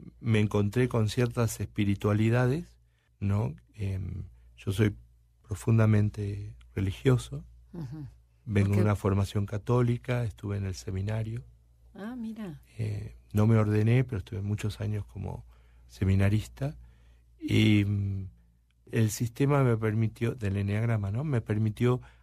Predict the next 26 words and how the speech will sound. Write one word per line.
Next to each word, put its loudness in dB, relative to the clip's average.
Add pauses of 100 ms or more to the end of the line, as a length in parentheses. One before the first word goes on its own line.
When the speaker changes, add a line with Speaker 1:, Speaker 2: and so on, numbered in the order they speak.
(120)
Speaker 1:
abrirme 0 (160)
a -2
un 6
montón 2
de 2
conocimientos 0
que -12
yo -4
ignoraba, -2 (400)
de 4
otras 0
espiritualidades, -2 (440)
y -4
logré 2 (600)
entender 0
que -2
en 2
la 2
vida 2 (460)
no 0
hay 4
bien 4
ni 2
mal, -2 (560)
hay 4
equilibrio. -6